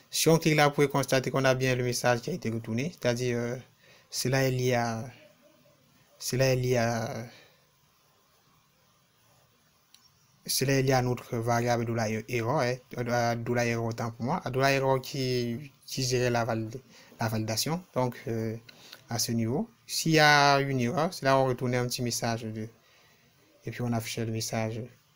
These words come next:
qui venait de, de Validator. Vous avez cela qui est là. Vous avez, euh, en-, entity, unique entity. Donc, ce message provient de là. Et, et nous l'avons incorporé dans dollar error. Et puis, nous avons vérifié si, euh,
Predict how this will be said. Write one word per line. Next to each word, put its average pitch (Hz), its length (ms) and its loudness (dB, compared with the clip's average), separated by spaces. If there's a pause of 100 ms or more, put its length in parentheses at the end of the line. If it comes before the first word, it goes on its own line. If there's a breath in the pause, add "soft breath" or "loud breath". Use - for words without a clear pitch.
(580 soft breath)
qui 120 140 -6
venait 117 340 0
de, 110 380 -4 (1200 loud breath)
de 113 140 -4
Validator. 117 640 0 (1080)
Vous 127 140 2
avez 151 180 6
cela 143 300 4
qui 143 160 0
est 135 180 6
là. 135 340 2
Vous - 80 -2
avez, 131 800 4
euh, 117 40 -2 (160)
en-, 131 360 -6
entity, 127 440 -6 (400 loud breath)
unique 123 260 -2
entity. 117 500 -4
Donc, 139 200 0
ce - 100 -2
message 131 400 2
provient 120 400 -4
de 117 120 -2
là. 139 200 -2 (160)
Et, 123 260 -4 (440 loud breath)
et 123 80 -2
nous 139 100 2
l'avons 135 240 4
incorporé 127 580 0
dans 120 280 -4
dollar 117 240 0
error. 120 320 0
Et 151 60 -10
puis, - 180 -6
nous 135 100 0
avons 131 140 4
vérifié 123 480 -2
si, 120 320 -4
euh, 120 180 -6